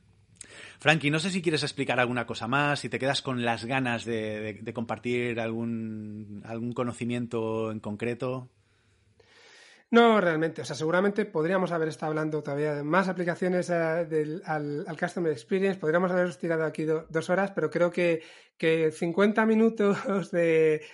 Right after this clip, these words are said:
Speaker 2: de esta intensidad ya, ya van a ser, van a ser bastantes. Y, y nada, pues si alguien, yo siempre me ofrezco, vaya donde vaya. Si alguien tiene alguna duda y cree que le puedo, le puedo ayudar a resolverla, pues que me contacte libremente y,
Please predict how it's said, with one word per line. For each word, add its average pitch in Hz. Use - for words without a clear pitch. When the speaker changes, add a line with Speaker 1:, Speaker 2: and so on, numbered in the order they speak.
Speaker 2:
de 180
esta 180
intensidad 170
ya, 160
ya 160
van 156
a 139
ser, 143
van 165
a 160
ser 147
bastantes. 131
Y, 131
y 151
nada, 127
pues -
si 151
alguien, 175
yo 175
siempre 202
me 185
ofrezco, 190
vaya 180
donde 160
vaya. 185
Si -
alguien 185
tiene 190
alguna 175
duda 175
y 165
cree 165
que 170
le 160
puedo, 156
le 147
puedo 156
ayudar 156
a 143
resolverla, 180
pues -
que -
me 139
contacte 143
libremente 143
y, 139